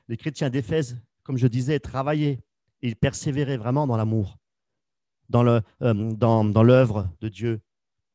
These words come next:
Mais ce qui leur manquait, c'était le premier amour. Christ nous demande de nous repentir si nous n'avons plus le premier amour. Le premier amour,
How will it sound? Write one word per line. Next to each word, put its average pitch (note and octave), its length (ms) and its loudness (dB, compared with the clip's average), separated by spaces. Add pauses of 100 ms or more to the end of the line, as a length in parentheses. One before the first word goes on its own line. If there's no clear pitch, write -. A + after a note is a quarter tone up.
(180)
Mais B2 160 -4
ce - 80 -8
qui D3+ 80 -10
leur C3 120 -2
manquait, A#2+ 320 -6
c'était C3 360 -10
le A2+ 80 -6
premier A#2+ 360 -10
amour. G#2+ 400 -8 (380)
Christ - 260 -8
nous D3 60 -8
demande B2 460 -4 (160)
de A#2+ 80 -2
nous B2+ 140 0
repentir A#2 800 -2 (720)
si - 220 -10
nous C#3 60 0
n'avons B2 200 0
plus - 160 -6
le B2 60 -6
premier A2 300 -2
amour. G2 400 -4 (920)
Le C3+ 40 0
premier E3 260 0
amour, E3 380 0